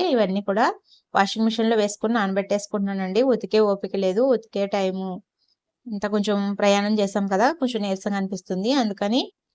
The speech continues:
మామూలుగా ఉతుక్కోకుండా వాషింగ్ మిషన్‌లో వేసేసుకుంటున్నాను. ఊరు వెళ్ళే ముందు విడిచిన బట్టలు, ఇంకా ఊరు నుంచి కొన్ని లగేజ్లో వచ్చేసినాయి కదండి బట్టలు, ఇవన్నీ కూడా వాషింగ్ మిషన్‌లో వేసేసుకుంటున్నాను. ముందుగా దీంట్లో లిక్విడ్ వేసేసి వాటర్ నింపేసి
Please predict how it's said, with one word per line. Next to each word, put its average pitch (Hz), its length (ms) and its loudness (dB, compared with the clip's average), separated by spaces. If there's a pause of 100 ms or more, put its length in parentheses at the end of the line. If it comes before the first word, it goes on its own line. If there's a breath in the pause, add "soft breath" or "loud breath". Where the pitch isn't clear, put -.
(220)
మామూలుగా 214 360 2
ఉతుక్కోకుండా 214 760 0
వాషింగ్ 214 400 0
మిషన్‌లో 202 280 -2
వేసేసుకుంటున్నాను. 190 800 -2 (600 soft breath)
ఊరు 233 160 4
వెళ్ళే 226 200 6
ముందు 220 300 4 (420)
విడిచిన 208 380 -4
బట్టలు, 202 420 2
ఇంకా 240 280 2
ఊరు 214 180 4
నుంచి 220 240 -2
కొన్ని 208 260 0 (100)
లగేజ్లో 202 460 0
వచ్చేసినాయి 202 440 -4
కదండి 196 300 2
బట్టలు, 214 380 2 (580 soft breath)
ఇవన్నీ 214 340 4
కూడా 214 260 4 (180)
వాషింగ్ 214 360 0
మిషన్‌లో 208 300 -2
వేసేసుకుంటున్నాను. 190 720 -4 (100)
ముందుగా 233 420 4 (960 soft breath)
దీంట్లో 226 340 4
లిక్విడ్ 220 380 4
వేసేసి 226 460 2 (400)
వాటర్ 208 400 2
నింపేసి 220 500 0